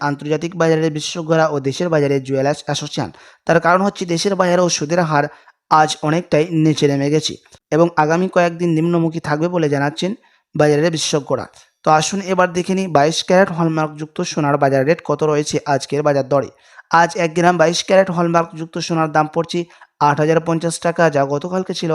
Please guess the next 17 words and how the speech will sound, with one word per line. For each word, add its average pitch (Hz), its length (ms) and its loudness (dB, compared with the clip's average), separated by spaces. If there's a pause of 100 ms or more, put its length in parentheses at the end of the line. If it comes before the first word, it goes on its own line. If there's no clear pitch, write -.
আট 143 200 2
হাজার 151 200 0
পঁচাত্তর 143 540 -6
টাকা। 143 200 -2 (420)
দশ 143 220 0
গ্রামের 170 300 -4
দাম 170 140 0
পড়ছে 175 320 -8
আশি 147 280 -4
হাজার 170 240 0
পাঁচশো 170 300 -2
টাকা, 170 260 -2 (380)
যা 156 140 4
গতকালকে 175 500 0
ছিল 165 160 -4 (160)
আশি 151 160 -6
হাজার 170 220 -2